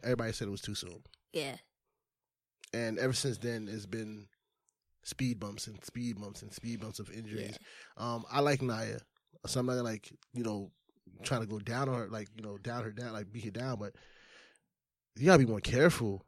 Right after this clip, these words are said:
Speaker 1: or you gotta go back. Like, you gotta go back to training.
Speaker 2: It goes back down, it goes
Speaker 1: <laughs>
Speaker 2: back
Speaker 1: Back
Speaker 2: to
Speaker 1: to basics.
Speaker 2: goes back to last year when she separated, uh, Bayley's shoulder.
Speaker 1: Right, and
Speaker 2: And
Speaker 1: then
Speaker 2: then
Speaker 1: before that, it was, who was, who was it? She hurt somebody else before that.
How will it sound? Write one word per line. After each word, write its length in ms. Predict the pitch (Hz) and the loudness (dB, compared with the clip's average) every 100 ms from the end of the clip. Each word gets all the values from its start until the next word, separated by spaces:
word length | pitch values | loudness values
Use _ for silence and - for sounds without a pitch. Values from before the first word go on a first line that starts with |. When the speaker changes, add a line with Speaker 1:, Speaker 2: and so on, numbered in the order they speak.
| _ | _
Speaker 1:
or 180 | - 107 | 0 2
you 120 | 117 | 6
gotta 180 | 147 120 | 8 6
go 120 | 107 | 2
back. 420 | 87 147 165 98 | 4 8 8 6
Like, 200 | 104 95 104 | -8 -10 -6
you 60 | |
gotta 200 | 139 117 | -2 -2
go 120 | 101 107 | -2 -6
back 140 | 110 | -8
to 80 | - | -10
training. 400 | - 170 302 160 | -6 -4 -2 -4
Speaker 2:
It 80 | 165 | -4
goes 220 | 156 156 | -4 0
back 240 | 165 160 | 0 6
down, 180 | 180 165 | 8 12
it 280 | 240 240 214 | 12 12 12
goes 220 | 233 185 | 12 12
Speaker 1:
<laughs> 20 | |
Speaker 2:
back 180 | 180 175 | 10 12
Speaker 1:
Back 100 | 165 | 12
Speaker 2:
to 60 | 170 | 12
Speaker 1:
to 60 | |
basics. 560 | 143 175 320 143 110 - | 12 12 12 12 8 8
Speaker 2:
goes 140 | 170 170 | 8 10
back 200 | 170 - | 8 6
to 100 | 165 | 8
last 400 | 175 196 202 175 | 10 10 10 6
year 140 | 165 | 6
when 340 | 160 160 160 | 6 2 4
she 180 | 160 - | 4 4
separated, 760 | 156 165 151 160 156 156 156 143 | 6 4 4 4 6 6 4 4
uh, 440 | 160 156 151 147 113 | 2 2 2 0 -2
Bayley's 460 | 156 156 156 147 | -2 0 0 0
shoulder. 480 | - 165 156 - - _ _ - - | 4 4 4 2 -10 _ _ -12 4
Speaker 1:
Right, 300 | 147 110 - _ | 6 6 2 _
and 80 | 120 | 4
Speaker 2:
And 60 | 120 | 6
Speaker 1:
then 80 | 120 | 6
Speaker 2:
then 120 | 117 | 4
Speaker 1:
before 340 | 110 113 127 123 | 0 2 6 6
that, 220 | 143 90 | 6 4
it 60 | 107 | 0
was, 160 | 113 | 0
who 120 | - 139 | 4 4
was, 360 | 104 85 - - | 4 0 -6 -10
who 100 | 123 | -2
was 200 | 107 98 | 0 0
it? 140 | 64 - - _ _ - 127 | -4 -10 -20 _ _ -14 -10
She 200 | - 98 110 | -6 -6 -2
hurt 160 | 107 | -2
somebody 200 | 117 113 | -2 4
else 120 | 156 | 4
before 260 | 123 101 90 | 4 -4 -6
that. 200 | 76 69 | -8 -14